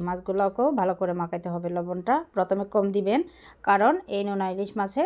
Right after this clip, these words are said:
লবণ থাকে, সেই জন্য লবণ, আহ, লবণটা কম দিবেন। আমার ছেলেও একটু ইয়া করতেছে, ট্রাই করতেছে। আর এদিকে আমি সরিষার তেল দিচ্ছি, দিচ্ছি। আর আপনারা খাঁটি সরিষার তেলটা দিবেন। তো এই তো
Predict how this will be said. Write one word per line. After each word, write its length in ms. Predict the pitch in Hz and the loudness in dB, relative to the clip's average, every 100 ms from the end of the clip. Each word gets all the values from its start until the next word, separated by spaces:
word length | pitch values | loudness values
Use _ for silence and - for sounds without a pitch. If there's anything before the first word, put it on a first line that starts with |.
| 427 | 2
লবণ 280 | 240 185 175 | 2 2 0
থাকে, 240 | 170 175 190 | -2 -4 -4
সেই 200 | 185 202 | -2 0
জন্য 220 | 196 185 233 359 277 | 2 2 2 2 0
লবণ, 280 | 185 185 208 - | -4 -4 -10 -12
আহ, 240 | 196 196 180 - - - - | -10 -10 -12 -18 -20 -10 6
লবণটা 360 | 233 208 202 220 | 8 8 4 2
কম 180 | 214 190 | 0 2
দিবেন। 220 | 190 185 | 2 2
আমার 180 | 196 208 | 2 2
ছেলেও 320 | - 208 202 214 | 2 4 4 4
একটু 240 | 202 202 196 202 | 0 0 0 2
ইয়া 180 | 208 | 0
করতেছে, 420 | 202 190 196 - 196 240 - - - - | 0 -2 -4 -2 -2 -2 -12 -20 -20 2
ট্রাই 180 | 208 202 | 4 4
করতেছে। 380 | 202 202 196 226 - | 2 -2 2 2 4
আর 180 | 214 202 | 4 4
এদিকে 300 | 208 226 269 | 2 4 6
আমি 180 | 226 254 | 6 4
সরিষার 420 | 330 226 220 226 220 | 2 2 4 2 2
তেল 140 | 226 196 | 2 2
দিচ্ছি, 260 | 190 175 180 180 | 0 -4 -8 -4
দিচ্ছি। 360 | 190 190 - 269 427 | -4 -4 0 0 2
আর 180 | 202 196 | 4 4
আপনারা 360 | 185 190 190 247 359 - | 4 0 4 4 4 2
খাঁটি 240 | 220 220 | -2 0
সরিষার 420 | 208 214 208 208 208 | 2 2 2 0 -2
তেলটা 320 | 208 190 208 285 | -2 0 2 2
দিবেন। 320 | 214 180 170 - - - _ _ _ _ | 2 -2 -6 -12 -20 -20 _ _ _ _
তো 100 | 226 220 214 208 - - | 4 6 6 2 -6 -8
এই 120 | 226 | -4
তো 120 | 214 | 2